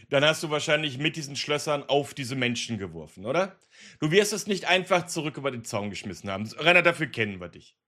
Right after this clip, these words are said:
Du wirst es auf die Menschen geschmissen haben. Da bin ich mir sehr sicher. Ja, da bin ich mir aber sehr, sehr sicher.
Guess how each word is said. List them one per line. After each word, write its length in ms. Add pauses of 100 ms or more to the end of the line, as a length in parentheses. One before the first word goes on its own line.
(440)
Du 140
wirst 240
es 160
auf 260
die 180
Menschen 440
geschmissen 440
haben. 100
Da 80
bin 100
ich 60
mir 60
sehr 360
sicher. 380 (1160)
Ja, 120
da 80
bin 120
ich 80
mir 100
aber 160
sehr, 360
sehr 220
sicher. 340